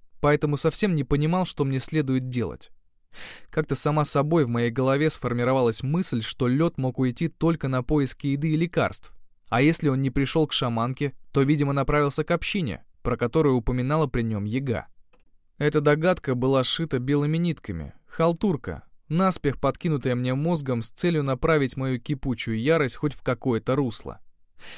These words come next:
Ведь по большому счёту лёд мог быть где угодно.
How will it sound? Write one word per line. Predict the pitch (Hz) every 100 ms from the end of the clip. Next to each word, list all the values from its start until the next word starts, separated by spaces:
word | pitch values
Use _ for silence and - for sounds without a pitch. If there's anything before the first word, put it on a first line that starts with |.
| - -
Ведь | 156
по | 180
большому | 170 180 - 196 147
счёту | - 180 156
лёд | 139 156 170
мог | 147 156 143
быть | 131 131
где | 139 156
угодно. | 160 175 165 95 78